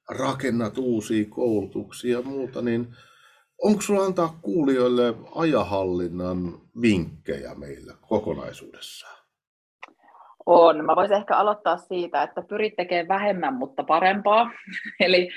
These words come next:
Speaker 2: eli kun ollaan somessa, niin aika ehkä semmoinen yleinen käsite on, että pitäisi ihan hirveästi huudella ja tehdä ihan kauheasti postauksia ja koko ajan olla siellä sun täällä.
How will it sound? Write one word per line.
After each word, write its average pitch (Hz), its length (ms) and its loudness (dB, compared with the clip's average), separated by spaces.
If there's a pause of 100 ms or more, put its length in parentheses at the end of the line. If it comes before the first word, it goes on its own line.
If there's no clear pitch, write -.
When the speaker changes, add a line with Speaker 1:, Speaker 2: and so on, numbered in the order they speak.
(260)
Speaker 2:
eli 160 200 0
kun 180 280 -2
ollaan 156 320 4
somessa, 220 500 2
niin 165 240 -2 (260)
aika 151 260 4
ehkä 151 180 -2
semmoinen 156 260 -8
yleinen 185 380 0
käsite 190 440 0
on, 147 160 2
että - 140 -8
pitäisi 160 340 -4
ihan 147 160 -10 (100)
hirveästi 185 480 0 (100)
huudella 131 500 0
ja 123 180 -2
tehdä 143 240 0
ihan 139 220 -2
kauheasti 156 560 2
postauksia 127 760 -8
ja 139 120 -4
koko - 300 0
ajan 139 280 6
olla 127 300 2
siellä 143 240 0
sun - 160 -14 (120)
täällä. 208 420 4